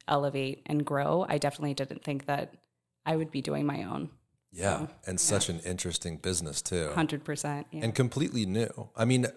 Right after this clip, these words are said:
Speaker 2: I remember, like, duck tours were around when I was a kid. Have you seen those?
Speaker 1: I haven't, but it sounds kind of familiar.
Speaker 2: It's those, <clears throat> it's like this big, almost like they took a school bus, bolted on,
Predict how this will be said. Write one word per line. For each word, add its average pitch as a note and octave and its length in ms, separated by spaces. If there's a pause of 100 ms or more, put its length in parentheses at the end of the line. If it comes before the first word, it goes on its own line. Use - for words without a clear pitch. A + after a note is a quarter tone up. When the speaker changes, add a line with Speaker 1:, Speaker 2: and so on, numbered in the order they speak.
(220)
Speaker 2:
I - 80
remember, C3 320
like, F#2+ 280
duck - 280
tours F2+ 340
were F2 180
around D#2+ 220
when D#2 100
I D2 120
was C#2+ 120
a D2+ 60
kid. C#2+ 300
Have E2 100
you F2+ 80
seen F#2 220
those? F#2 580
Speaker 1:
I F3+ 60
haven't, E3+ 560
but F3+ 80
it F3+ 60
sounds G3+ 260
kind D#3+ 180
of D#3 60
familiar. D3 520 (600)
Speaker 2:
It's - 200
those, G#2+ 500
<clears throat> - 60 (360)
it's - 200
like A#2+ 160
this F#2+ 200
big, G2 680 (800)
almost C3 420
like G#2+ 280 (460)
they G2 100
took F#2+ 260
a E2+ 60
school F#2 420
bus, D2+ 640 (560)
bolted F#2+ 500
on, F2 640